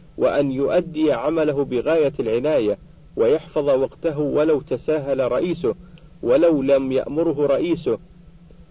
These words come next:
فلا يقعد عن العمل أو يتساهل فيه، بل ينبغي أن يجتهد حتى يكون خيرا من رئيسه في أداء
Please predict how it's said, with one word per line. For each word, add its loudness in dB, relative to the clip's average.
فلا 4
يقعد 2
عن 0
العمل 0
أو 2
يتساهل 0
فيه، -4
بل 2
ينبغي 2
أن 0
يجتهد 0
حتى 0
يكون 0
خيرا 2
من -2
رئيسه 0
في -2
أداء 0